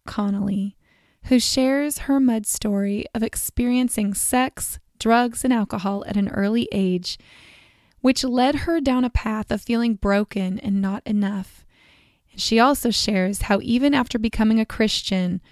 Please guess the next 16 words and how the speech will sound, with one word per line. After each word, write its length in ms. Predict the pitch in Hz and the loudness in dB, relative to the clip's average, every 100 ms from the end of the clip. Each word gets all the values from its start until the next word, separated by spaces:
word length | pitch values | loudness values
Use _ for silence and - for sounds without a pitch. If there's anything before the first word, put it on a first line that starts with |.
| _ - | _ -8
she 200 | - 208 | -2 0
struggled 800 | - - 208 214 220 220 214 190 | -2 0 2 4 2 2 0 -2
with 300 | 196 190 - | -2 -4 -8
depression, 920 | - - - 220 214 - 226 226 226 - _ _ | -12 -10 -2 -2 0 0 2 2 -2 -6 _ _
suicide 800 | - - 254 254 254 - 233 233 | -8 2 4 6 4 2 0 0
attempts, 600 | 226 - 220 226 - - - - - _ - | -2 0 0 0 -6 -12 -20 -20 -20 _ 0
and 160 | 226 226 | 2 4
she 180 | - 220 | 2 0
shares 640 | - 247 247 269 285 - | 2 2 2 2 0 -4
how 380 | 240 233 220 208 | -2 2 2 2
God's 460 | 220 214 208 - | 0 0 -2 -4
great 340 | - 214 208 214 | 0 0 0 -2
love, 580 | 208 214 247 285 - - _ | 0 2 0 -2 -6 -20 _
grace, 580 | 220 220 226 247 - - _ | 2 2 2 -2 -6 -10 _
and 180 | 269 277 | 0 4
mercy 580 | 220 185 - 196 190 | 4 2 -4 -4 -4